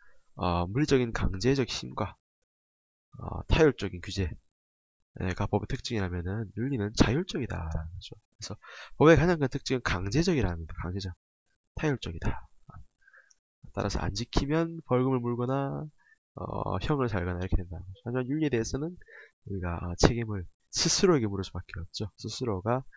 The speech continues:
어, 자율적으로 스스로를 제재해야 되기 때문에 그 잘못의 책임도 본인이 져야 한다라는 겁니다.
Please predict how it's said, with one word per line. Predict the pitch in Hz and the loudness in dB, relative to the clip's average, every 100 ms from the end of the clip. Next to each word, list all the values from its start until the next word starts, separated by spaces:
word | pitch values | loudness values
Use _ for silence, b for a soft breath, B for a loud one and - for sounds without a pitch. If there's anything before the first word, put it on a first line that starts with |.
| B B B - | B B B -14
어, | - | -8
자율적으로 | - 101 - 90 85 | 0 0 0 -8 -6
스스로를 | - 98 101 | -8 -6 -2
제재해야 | - 92 92 120 107 | 0 0 0 0 -2
되기 | 87 80 | -6 -6
때문에 | 90 87 110 - b b b - | -6 -4 -4 -6 b b b -12
그 | - 101 | 0 0
잘못의 | 98 85 92 113 - | 2 -2 -2 -4 -4
책임도 | - 120 113 127 - _ _ _ _ | -4 -4 -4 -8 -8 _ _ _ _
본인이 | 110 110 110 101 110 - | -2 -2 -2 -4 -6 4
져야 | 107 92 | 4 12
한다라는 | 92 - - - - - - - - - _ _ - - | 12 12 12 12 -2 -6 -8 -10 -14 -16 _ _ -2 -2
겁니다. | 85 85 - - - | -4 -10 10 12 12